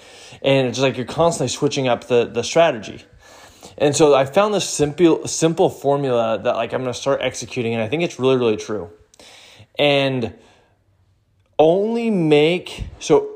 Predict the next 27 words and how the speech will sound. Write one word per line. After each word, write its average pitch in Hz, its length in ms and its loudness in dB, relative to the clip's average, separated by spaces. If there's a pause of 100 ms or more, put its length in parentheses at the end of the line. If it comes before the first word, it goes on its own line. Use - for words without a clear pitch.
(120)
every 180 340 2
Sunday, 139 960 0
every 127 300 0
month, 135 500 -2
and 135 100 -4
every 131 200 -2
quarter, 120 600 -4 (380)
set 165 380 0
out 196 240 2
your 160 120 -2
plan 120 600 -6
to - 260 -6
execute 135 640 -4
on 113 160 -6
that 113 240 -2
week, 143 340 -4
month, 120 300 -4
and 104 140 -10
quarter. 92 460 -6 (1300)
The 131 100 2
following 190 760 0
week, 165 380 0
you 143 300 -2
cannot 160 640 0
change 147 380 -2
your 127 100 0
plan. 113 380 -8